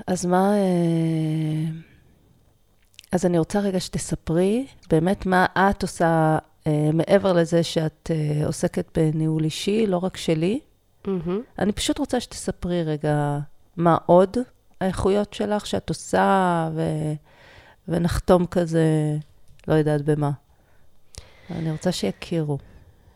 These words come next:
Speaker 2: מה אני עושה?
Speaker 1: כן.
Speaker 2: אני גם, אמ, ממשיכה לצעוד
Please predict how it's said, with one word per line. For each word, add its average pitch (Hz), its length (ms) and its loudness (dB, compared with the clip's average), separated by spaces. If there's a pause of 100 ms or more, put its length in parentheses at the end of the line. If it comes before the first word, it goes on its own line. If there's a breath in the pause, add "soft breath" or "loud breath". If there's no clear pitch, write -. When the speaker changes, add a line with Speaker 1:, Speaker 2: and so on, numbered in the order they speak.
(140 soft breath)
Speaker 2:
מה 170 180 8
אני 156 160 6
עושה? - 280 2 (300)
Speaker 1:
כן. 156 120 -2
Speaker 2:
אני 147 280 2
גם, 190 320 6
אמ, 143 600 0 (560)
ממשיכה 160 440 6
לצעוד 165 600 4